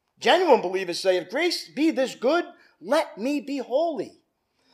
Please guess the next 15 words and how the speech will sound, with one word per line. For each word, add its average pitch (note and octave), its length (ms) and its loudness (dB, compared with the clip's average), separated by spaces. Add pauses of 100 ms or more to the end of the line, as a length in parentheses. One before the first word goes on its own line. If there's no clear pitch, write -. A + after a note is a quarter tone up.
(160)
There D4 160 -2
is A#3+ 120 -4
a A#3 120 0
genuine D#4 460 -2
desire B3+ 540 2
for C#4+ 200 -4
righteousness. - 840 -2 (340)
There D#4 160 2
is B3 100 -6
a C#4 80 -4
genuine D4 540 0
desire C#4 460 0
to C4+ 80 4
follow C4 420 0
Christ. C#4+ 600 -2